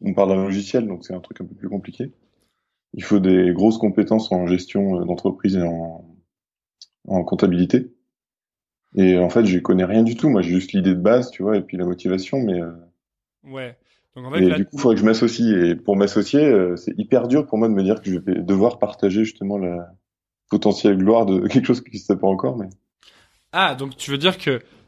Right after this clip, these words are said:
Speaker 2: le fait de te dire que tu vas partager la potentielle gloire si ton sujet réussit,
Speaker 1: Ouais.
Speaker 2: ça te pose un problème ?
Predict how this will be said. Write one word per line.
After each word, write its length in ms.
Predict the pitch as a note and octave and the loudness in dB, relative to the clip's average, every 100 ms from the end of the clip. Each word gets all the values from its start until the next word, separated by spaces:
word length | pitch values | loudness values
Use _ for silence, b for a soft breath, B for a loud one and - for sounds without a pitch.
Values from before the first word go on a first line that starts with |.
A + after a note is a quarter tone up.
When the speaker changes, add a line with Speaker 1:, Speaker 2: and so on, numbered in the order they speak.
| b _ _ | b _ _
Speaker 2:
le 140 | B2+ C3+ | -4 -4
fait 240 | - F#3+ | 0 -2
de 160 | D#3 D#3 | 0 -6
te 40 | |
dire 300 | C3+ E3 E3+ | -4 -2 -2
que 80 | - | -4
tu 160 | - B2 | -10 -6
vas 160 | C3 | -6
partager 560 | B2 D#3+ D3+ E3+ D3+ E3 | -2 -4 0 0 2 2
la 120 | C3 | 2
potentielle 600 | - D#3 D#3 C#3+ D#3+ C#3 | 0 -2 -2 -2 -2 -4
gloire 300 | C3+ D3+ D3+ | -4 -2 -2
si 120 | - | -4
ton 140 | C3+ C3+ | -10 -10
sujet 280 | C#3+ C3 | -8 -6
réussit, 320 | C3+ C3+ G#2 C3+ | -4 0 2 0
Speaker 1:
Ouais. 60 | |
Speaker 2:
ça 140 | F3 C3 | -4 -10
te 60 | |
pose 160 | C#3+ C#3+ | -6 -8
un 40 | |
problème ? 360 | C3+ C#3 C3 | -6 -8 -8